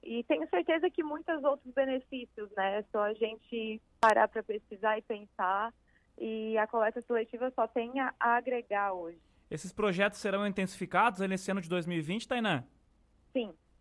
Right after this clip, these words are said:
Speaker 1: sim. Temos, é, muitos projetos pra agora o início de dois mil e vinte,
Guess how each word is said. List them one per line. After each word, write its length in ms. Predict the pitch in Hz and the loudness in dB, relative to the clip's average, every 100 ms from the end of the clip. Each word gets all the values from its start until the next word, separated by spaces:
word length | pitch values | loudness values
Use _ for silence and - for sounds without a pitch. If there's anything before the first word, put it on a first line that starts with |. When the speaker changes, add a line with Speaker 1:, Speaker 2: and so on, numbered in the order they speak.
| _ _ _ | _ _ _
Speaker 1:
sim. 200 | 208 170 - | -12 -10 2
Temos, 640 | 208 202 214 214 208 208 - _ - | 2 2 -2 -2 -2 -4 -8 _ 0
é, 280 | 196 202 196 | 4 4 4
muitos 260 | 208 254 _ | -4 -10 _
projetos 560 | 302 277 254 240 247 _ - | 0 0 2 0 -2 _ -4
pra 920 | 254 233 226 220 220 214 214 208 196 | 2 4 4 2 -2 -2 -4 -4 -4
agora 360 | 208 208 208 208 | -6 0 0 0
o 60 | 214 | -4
início 380 | 214 214 - | -16 -16 -14
de 100 | 220 | -8
dois 180 | - 202 208 | -2 -2 -2
mil 120 | 202 | -8
e 80 | 202 | -8
vinte, 680 | 196 190 190 - - 240 | -8 -8 -10 -10 -4 -4